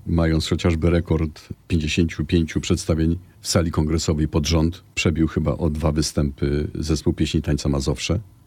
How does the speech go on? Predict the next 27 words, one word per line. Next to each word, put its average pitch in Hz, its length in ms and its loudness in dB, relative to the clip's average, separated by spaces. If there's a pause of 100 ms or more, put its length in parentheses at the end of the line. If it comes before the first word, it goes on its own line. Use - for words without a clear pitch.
(200)
Mimo 107 400 8
tych - 420 -2
wyjazdów 92 580 2
czy 85 120 0
tras 101 340 2
wyjazdowych 90 920 2
kabaretu, 85 800 2 (840)
to 101 100 2
najistotniejsze 120 760 4
było 107 260 4
to, 107 240 0
co - 200 2
było 101 200 4
w 92 60 -4
Poznaniu, 92 720 2 (500)
dlatego 127 460 4
że 117 220 6 (180)
te 107 100 6
programy 117 460 6
były 113 280 6 (140)
obudowane 117 840 6 (100)
scenografią, 117 840 2 (500)
kostiumami, 101 760 4 (220)
co - 160 2
nie 117 140 8
było 135 240 6
możliwe, 104 840 4